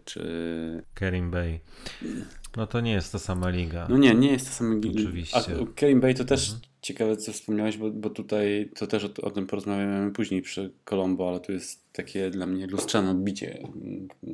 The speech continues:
Speaker 1: Kerim Beya w postaci Topola, ale, ale jeżeli chodzi o, o, o postać Ferrari, jednak jest to dla mnie chyba naj-, jeden z najkomiczniejszych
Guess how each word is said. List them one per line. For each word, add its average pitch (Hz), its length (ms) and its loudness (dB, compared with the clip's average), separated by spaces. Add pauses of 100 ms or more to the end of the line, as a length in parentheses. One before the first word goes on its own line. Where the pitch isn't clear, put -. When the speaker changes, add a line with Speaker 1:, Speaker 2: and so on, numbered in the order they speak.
(100)
Speaker 1:
Kerim - 280 -6
Beya - 460 -4
w - 240 -20
postaci - 720 -8 (100)
Topola, 85 540 -2
ale, 92 520 -4 (260)
ale 101 200 0
jeżeli 101 320 0
chodzi 107 200 2
o, 101 40 4 (140)
o, 104 200 2
o 104 80 0
postać - 360 -6
Ferrari, 101 340 0 (460)
jednak 131 500 8
jest 135 240 4
to 120 60 0
dla 107 160 4
mnie 113 160 6
chyba 110 160 2
naj-, 104 540 2 (260)
jeden 113 320 4
z 101 80 -6
najkomiczniejszych 104 1400 0